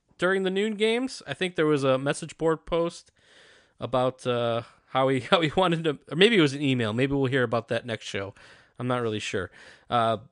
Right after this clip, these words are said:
but yeah, T Higgins, his nu-, his, uh, gift second round pick from Primetime, ends up getting a concussion, I wanna say, in the first quarter. Uh, Kyle Pitts, uh, I think a player he drafted really high and wanted to see do well,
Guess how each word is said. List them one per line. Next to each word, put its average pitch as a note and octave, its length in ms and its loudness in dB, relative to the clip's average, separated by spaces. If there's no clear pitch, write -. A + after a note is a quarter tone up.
but D#3 100 2
yeah, D3+ 280 4
T A#3+ 280 2
Higgins, C#4 720 2
his D#3+ 220 -2
nu-, F#3 140 2
his, D3+ 300 -2
uh, C#3 180 4
gift - 500 -2
second G3 340 -2
round E3+ 280 0
pick G3+ 260 -2
from C3 240 -4
Primetime, F3+ 720 0
ends D3 220 -2
up C#3 160 0
getting D#3 260 2
a B2 60 0
concussion, E3 680 0
I D3 100 2
wanna C3+ 200 -2
say, C#3+ 180 -2
in C3 80 -2
the A#2 80 -4
first - 360 -6
quarter. F3 520 2
Uh, A#2 260 0
Kyle E3+ 460 6
Pitts, - 760 -2
uh, B2+ 160 -2
I B2+ 140 0
think D#3+ 220 -4
a C#3+ 60 -4
player D3+ 300 2
he D#3 140 0
drafted C#3+ 460 2
really C3+ 200 0
high F3 280 4
and C3 460 -4
wanted B2+ 400 -2
to B2 80 -18
see C#3 240 -4
do B2+ 180 -4
well, G3 440 2